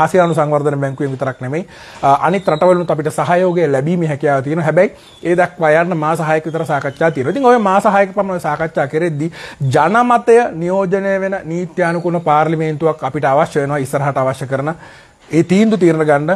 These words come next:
ආර්ථික ප්‍රතිසංස්කරණ වෙනුවෙන් සහ මේ ආර්ථික අර්බුදයෙන් ගොඩ එන්න. එහෙම කරන්න මේ නීත්‍යානුකූල භාවය පිළිබඳ සැකයක් තියෙන පාර්ලිමේන්තුව පිළිබඳ ගැටලුවක් තියෙනවා. නූතන පාර්ලිමේන්තුව කියන්නේ ජනතාව විසින් ප්‍රතික්ෂේප කරපු එකක් බව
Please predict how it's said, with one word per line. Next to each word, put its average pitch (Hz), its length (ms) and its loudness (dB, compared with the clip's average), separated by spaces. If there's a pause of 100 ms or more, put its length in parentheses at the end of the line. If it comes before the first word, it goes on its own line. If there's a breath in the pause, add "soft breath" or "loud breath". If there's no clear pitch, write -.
ආර්ථික 156 480 -2
ප්‍රතිසංස්කරණ 147 680 -2
වෙනුවෙන් 139 380 -4
සහ 135 240 -4
මේ 143 140 -4
ආර්ථික 127 320 -2
අර්බුදයෙන් 123 420 -2
ගොඩ 123 140 -2
එන්න. 95 220 -8 (460 soft breath)
එහෙම 277 220 4 (140)
කරන්න 220 340 4 (400)
මේ 185 140 -4
නීත්‍යානුකූල 202 800 2 (640)
භාවය 190 360 4
පිළිබඳ 190 380 0
සැකයක් 202 460 -4
තියෙන 185 200 -4
පාර්ලිමේන්තුව 156 540 -2
පිළිබඳ 160 320 -4
ගැටලුවක් 143 400 0
තියෙනවා. 127 240 -8 (540 loud breath)
නූතන 262 400 2
පාර්ලිමේන්තුව 220 640 2
කියන්නේ 233 320 0
ජනතාව 190 400 2
විසින් 226 160 -4
ප්‍රතික්ෂේප 190 480 -4
කරපු 185 280 -2
එකක් 185 200 -4
බව 220 160 6